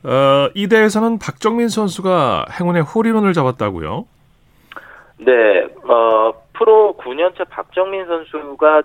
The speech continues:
Speaker 2: 최종 라운드에서 홀인원을 기록했습니다.
Speaker 1: 예.
Speaker 2: 어, 백구십오 야드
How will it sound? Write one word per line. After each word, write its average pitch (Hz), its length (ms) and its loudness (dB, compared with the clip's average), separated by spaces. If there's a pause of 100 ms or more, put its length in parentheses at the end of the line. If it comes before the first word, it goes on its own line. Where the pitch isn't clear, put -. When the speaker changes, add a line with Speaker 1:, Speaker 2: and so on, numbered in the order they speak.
Speaker 2:
최종 185 320 -12
라운드에서 147 540 -6 (120)
홀인원을 165 540 -4
기록했습니다. - 760 -14 (200)
Speaker 1:
예. 78 160 -10
Speaker 2:
어, 101 180 2
백구십오 156 1200 -4
야드 160 420 0